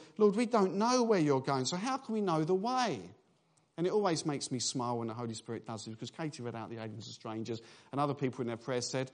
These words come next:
"I am the way, the truth, and the life." And I had this written down. Isn't that amazing how God does it? I love that.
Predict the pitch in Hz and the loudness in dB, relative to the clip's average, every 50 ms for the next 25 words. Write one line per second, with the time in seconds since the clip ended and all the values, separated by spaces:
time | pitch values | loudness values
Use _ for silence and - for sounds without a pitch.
0 | - - - _ _ _ _ - - - - - 190 226 254 254 247 226 208 180 | -16 -20 -20 _ _ _ _ -20 -20 -20 -6 0 4 6 6 6 6 4 4 4
1 | 160 165 165 160 151 147 139 135 - - 165 151 131 117 - 131 131 120 117 113 | 6 6 6 8 6 6 4 2 2 2 2 2 2 2 0 0 0 0 0 0
2 | 101 92 87 - - - - - - - _ - 156 160 175 160 165 180 165 - | -2 -2 -6 -10 -14 -18 -20 -20 -20 -14 _ -2 0 0 0 0 -2 -6 -8 -6
3 | - 165 135 151 143 147 131 127 165 214 233 214 196 190 185 165 165 151 143 - | -8 -8 -8 -6 -8 -8 -8 -8 -8 -8 -8 -8 -8 -8 -10 -8 -8 -10 -10 -8
4 | 135 123 - - 107 98 110 104 113 139 131 120 - - - - | -10 -12 -10 -10 -8 -8 -6 -6 -4 -6 -6 -6 -8 -12 -16 -16